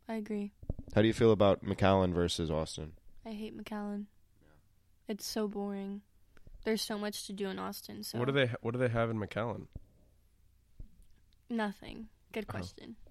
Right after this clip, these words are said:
Speaker 3: Okay.
Speaker 2: They're kinda close to
Speaker 3: <laughs>
Speaker 2: South Padre, though.
Speaker 3: Oh, really?
Speaker 1: An hour away from South Padre, so I'd go there a lot with my friends.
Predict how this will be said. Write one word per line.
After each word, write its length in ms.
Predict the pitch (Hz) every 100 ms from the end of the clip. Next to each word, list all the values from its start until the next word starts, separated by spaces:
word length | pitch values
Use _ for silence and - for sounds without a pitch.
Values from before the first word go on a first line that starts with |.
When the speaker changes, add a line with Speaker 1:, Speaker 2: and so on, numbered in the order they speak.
| - -
Speaker 3:
Okay. 200 | - 92
Speaker 2:
They're 120 | 107
kinda 200 | 110 143 139
close 220 | - -
to 80 | -
Speaker 3:
<laughs> 0 |
Speaker 2:
South 260 | 117 -
Padre, 300 | 101 98 92
though. 180 | 85 85 80 - - - -
Speaker 3:
Oh, 140 | 139 143
really? 300 | 117 143 135
Speaker 1:
An 120 | 92
hour 260 | 254 233 233
away 200 | 220 214
from 180 | - 226
South 240 | 226 208
Padre, 600 | - 208 202 196 196 214 220
so 360 | - 220 202 -
I'd 220 | 214 202
go 160 | 208
there 140 | 202 202
a 80 | 196
lot 220 | 196 185
with 200 | 196 196
my 140 | 202 202
friends. 480 | - 85 - 214